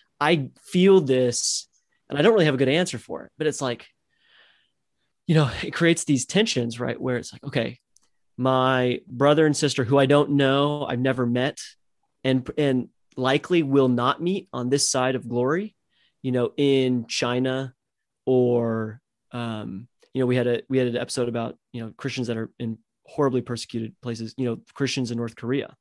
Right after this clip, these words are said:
right? Odds are I will never meet any of my brothers and sisters in those places.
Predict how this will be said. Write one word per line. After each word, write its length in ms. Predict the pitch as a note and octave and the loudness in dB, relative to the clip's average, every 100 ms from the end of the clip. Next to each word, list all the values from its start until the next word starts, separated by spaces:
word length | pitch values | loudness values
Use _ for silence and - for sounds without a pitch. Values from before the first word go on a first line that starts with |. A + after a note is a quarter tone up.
| _ | _
right? 220 | B2+ A#2 - _ - _ _ _ _ - | -6 -6 -10 _ -20 _ _ _ _ 2
Odds 320 | D3+ E3+ D3+ | 4 4 2
are 480 | D3+ A#2+ A#2 C3+ - _ _ _ - | 2 2 0 -6 -12 _ _ _ 0
I 80 | |
will 120 | C3+ C#3 | 4 4
never 260 | C#3+ C#3 | 4 4
meet 240 | C#3 D#3 D#3 | 4 4 0
any 200 | B2 A2+ | -4 -4
of 80 | A2 | -6
my 120 | A2 | -6
brothers 300 | A#2 A2 G#2 | -4 -6 -8
and 80 | A2 | -10
sisters 380 | A2+ - A2 | -12 -14 -16
in 60 | - | -16
those 160 | - A#2+ | -18 -16
places. 580 | - - - - - | -16 -14 -14 -14 -16